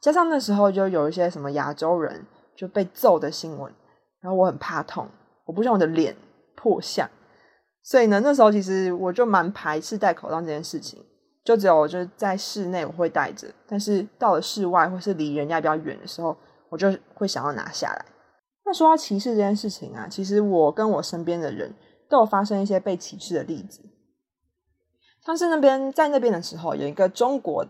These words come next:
的同学跟一个韩国同学，他们走在那个 Central，就是最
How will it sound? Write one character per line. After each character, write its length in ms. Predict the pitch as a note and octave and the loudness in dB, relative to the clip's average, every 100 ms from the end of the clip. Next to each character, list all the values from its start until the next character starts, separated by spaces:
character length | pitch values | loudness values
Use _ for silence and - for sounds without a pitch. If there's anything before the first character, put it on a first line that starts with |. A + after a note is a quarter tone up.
| _ | _
的 160 | E3 D3 | -2 -2
同 240 | - F3 | -4 -6
学 260 | G3+ B2+ - | -6 -8 -4
跟 160 | F#3 | -4
一 60 | F3 | -4
个 80 | D#3 | -6
韩 240 | - E3 | -8 -6
国 180 | E3 D#3+ | 2 0
同 240 | - D3+ | 0 -10
学， 220 | D3+ - - _ _ _ - | -12 -12 -14 _ _ _ -8
他 100 | D4 | -4
们 140 | D4 | -2
走 160 | G3+ F3 | 0 0
在 80 | |
那 100 | G3 | 0
个 160 | F#3+ D#3+ F#3+ _ | 0 -2 -8 _
Central， 600 | - - A3+ B3 - E3 | -6 0 0 0 -6 -8
就 100 | F3 | -6
是 240 | F3+ F#3 D#3 _ _ _ _ | -4 -4 -6 _ _ _ _
最 760 | - C#4+ A#3+ G#3 F#3 E3+ D#3 - | 2 6 6 4 4 2 0 -6